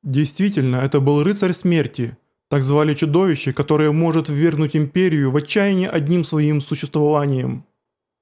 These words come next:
Но Зеркниф не получил ответа. Флюдер смотрел, выпучив глаза, и молчал.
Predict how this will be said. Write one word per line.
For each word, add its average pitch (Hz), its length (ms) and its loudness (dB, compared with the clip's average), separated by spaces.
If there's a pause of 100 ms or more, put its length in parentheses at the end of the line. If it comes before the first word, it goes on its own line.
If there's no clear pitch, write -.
(100)
Но 147 300 0
Зеркниф 156 540 -2
не 156 100 0
получил 147 540 0
ответа. 135 560 -4 (880)
Флюдер 208 340 0
смотрел, 202 460 0
выпучив 165 560 0
глаза, 160 400 2
и 190 80 0
молчал. 190 680 0